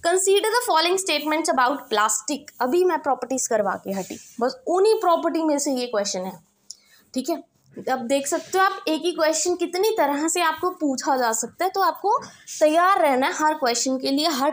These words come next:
टॉपिक के साथ। They are usually non-reactive, they are poor conductor of heat and electricity, ठीक है जी। They are easily corroded,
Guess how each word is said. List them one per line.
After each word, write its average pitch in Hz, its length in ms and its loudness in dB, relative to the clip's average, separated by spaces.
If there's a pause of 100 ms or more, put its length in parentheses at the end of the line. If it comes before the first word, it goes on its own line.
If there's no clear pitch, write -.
टॉपिक 233 340 -4
के 196 80 -8
साथ। - 240 -6 (680)
They 285 180 2
are 392 180 4
usually 339 500 4
non-reactive, 359 960 2 (1500)
they 285 180 2
are 349 100 2 (140)
poor 370 240 4
conductor 403 480 2
of 381 140 2
heat 370 200 2
and 381 140 2
electricity, 370 680 -2 (360)
ठीक 233 180 -10
है 233 100 -6
जी। 254 280 -4
They 285 140 4
are 339 100 0 (140)
easily 294 480 2
corroded, 233 500 0